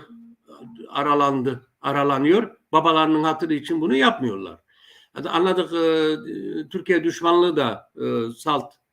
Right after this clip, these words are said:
e, yeterli değil bunun için bana göre. E, bir başka ne var? E, Yunanistan bunların sırtında menfaat da sağlıyor. Nasıl menfaat sağlıyor?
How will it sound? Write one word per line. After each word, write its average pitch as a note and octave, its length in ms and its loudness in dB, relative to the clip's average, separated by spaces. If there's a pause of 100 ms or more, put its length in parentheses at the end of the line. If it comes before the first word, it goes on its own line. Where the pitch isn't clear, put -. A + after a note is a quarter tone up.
(140)
e, B2+ 80 -8 (2000)
yeterli D#3 480 0
değil C#3 260 0
bunun B2 240 0
için G2+ 360 -12 (220)
bana B2+ 200 0
göre. A#2+ 460 -4 (220)
E, C#3 100 -8
bir G3+ 140 -2
başka G3+ 280 -2
ne G#3 180 2
var? E3+ 280 0 (280)
E, A#2+ 60 -4
Yunanistan G#3 540 0
bunların G#3+ 260 2
sırtında G#3+ 420 0
menfaat A#3+ 400 2
da E3+ 80 0
sağlıyor. F2 520 -6 (560)
Nasıl G3+ 200 2
menfaat F#3+ 440 4
sağlıyor? C3 480 2